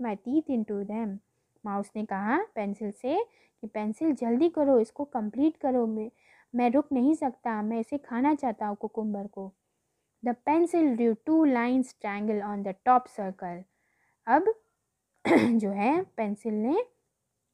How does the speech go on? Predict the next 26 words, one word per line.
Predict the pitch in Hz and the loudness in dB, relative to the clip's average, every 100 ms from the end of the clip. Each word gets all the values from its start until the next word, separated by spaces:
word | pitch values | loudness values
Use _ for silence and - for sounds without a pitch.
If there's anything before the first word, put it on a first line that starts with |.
| _ - | _ -8
सर्कल | - 101 - 214 | -6 -6 -4 -4
के | 226 | -2
ऊपर | 214 - 339 | -6 -2 0
ये | 330 240 | 2 0
दो | 190 196 190 _ | 0 -4 -4 _
ट्रायंगल | 214 208 208 214 | -6 -4 -2 -2
शेप्स | - 240 240 - | -2 -4 -4 -6
के | 226 | -4
ईयर्स | 208 196 208 233 | -2 0 0 0
बना | 247 254 254 | 0 2 2
दिए। | 240 254 247 254 _ _ _ - | 0 0 0 -4 _ _ _ -4
"Oh," | 302 381 | 2 4
squeezed | 294 - - 208 202 | 4 0 -8 -6 -4
the | 277 311 | -2 0
mouse, | 403 320 233 220 | 0 0 -2 -6
"now | 240 370 | -2 2
you | 285 | 2
have | 247 214 214 | 2 0 0
made | 285 285 | 0 0
it | 247 _ _ 190 | -2 _ _ -14
like | 190 - | -8 -6
a | 285 - | -6 -4
cat, | 233 330 254 202 - | -2 2 2 0 -2
don't | 254 349 320 - | 0 0 -2 -4
go | 214 294 277 | 0 0 0
on।" | 254 330 302 | 0 2 2